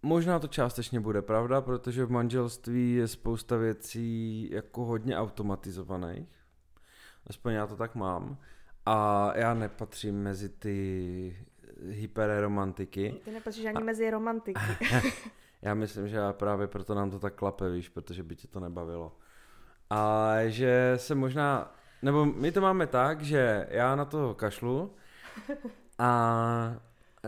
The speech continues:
Speaker 1: ty občas jako dropneš nějaký hint, jako že by to už něco chtělo,
Speaker 2: Mhm.
Speaker 1: tak já se teda vybičuju k nějakému výkonu, nějaký kino, nebo, nebo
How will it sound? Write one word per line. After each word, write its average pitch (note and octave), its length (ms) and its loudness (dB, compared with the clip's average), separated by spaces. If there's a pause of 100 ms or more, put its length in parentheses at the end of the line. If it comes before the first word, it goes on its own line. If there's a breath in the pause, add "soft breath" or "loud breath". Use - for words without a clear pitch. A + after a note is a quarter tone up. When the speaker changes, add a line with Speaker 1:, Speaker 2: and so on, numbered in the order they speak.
(120)
Speaker 1:
ty D3+ 120 4
občas D3 500 2
jako D3+ 440 4
dropneš C#3+ 500 2
nějaký C#3+ 320 2
hint, D3 560 2
jako C3 220 2
že C3+ 140 2
by B2+ 120 -2
to C3 160 4
už C#3 120 -2
něco C#3+ 260 -2
chtělo, A#2+ 600 2 (280 loud breath)
Speaker 2:
Mhm. F#3 100 -14
Speaker 1:
tak - 120 -2
já C3 80 4
se C3 140 -4
teda C3+ 180 4
vybičuju B2+ 480 2
k - 60 -10
nějakému C3+ 460 2
výkonu, C3 680 2 (360)
nějaký A#2 340 -4
kino, C3+ 600 6
nebo, B2 600 2 (640 loud breath)
nebo A2+ 560 -2